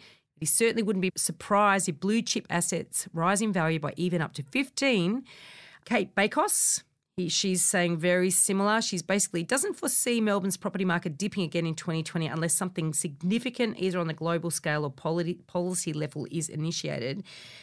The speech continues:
And David Easterbrook's giving quite a specific, uh, prediction, saying younger buyers will start to see a value in apartments in the premium locations such as Elwood, St Kilda, Hawthorn, South Yarra. And I know that, uh,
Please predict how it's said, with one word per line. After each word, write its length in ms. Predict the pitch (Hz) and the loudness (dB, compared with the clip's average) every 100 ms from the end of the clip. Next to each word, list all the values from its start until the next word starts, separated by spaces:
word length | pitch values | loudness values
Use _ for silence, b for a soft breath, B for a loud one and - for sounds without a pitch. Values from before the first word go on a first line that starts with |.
| B B | B B
And 360 | 214 240 240 | 0 2 2
David 320 | 226 247 294 247 | 4 4 4 2
Easterbrook's 600 | 247 - 202 208 - - | 0 -2 -2 0 0 0
giving 260 | - 202 | 0 0
quite 200 | 180 185 | 0 0
a 20 | |
specific, 800 | 170 - - - 494 - 185 156 - | 0 0 0 2 0 2 0 0 -4
uh, 320 | 170 160 151 143 | -2 0 0 -2
prediction, 400 | 165 156 - 185 | -4 -4 0 2
saying 240 | 208 185 | 2 4
younger 320 | 190 247 330 | 4 2 2
buyers 300 | 269 262 247 | 2 2 0
will 80 | 208 | -2
start 340 | - 208 208 | 0 2 0
to 60 | - | 0
see 240 | - 190 | 0 2
a 40 | 175 | 2
value 320 | 170 180 196 | 2 2 2
in 80 | 180 | 0
apartments 500 | 160 - 170 160 170 | -2 -2 -2 -2 -4
in 40 | |
the 80 | 160 | -6
premium 480 | 160 - 185 202 190 | -6 -2 2 2 2
locations 720 | 160 160 147 151 151 147 147 - B B B | 0 0 -2 -2 -2 -2 -4 -6 B B B
such 240 | - 226 | -4 0
as 140 | 240 - | 0 0
Elwood, 460 | 196 196 185 190 - | 2 2 2 2 0
St 200 | 170 165 | -2 -4
Kilda, 380 | 180 170 165 | 0 2 2
Hawthorn, 460 | 151 175 165 170 151 | 2 0 -2 -2 -2
South 280 | 151 147 - | -2 -4 0
Yarra. 340 | 170 180 151 170 b b _ | 2 4 2 -2 b b _
And 120 | - 214 | 0 2
I 60 | |
know 240 | 240 285 339 | 4 4 2
that, 300 | 285 - 208 | 0 0 0
uh, 320 | 185 165 | 2 2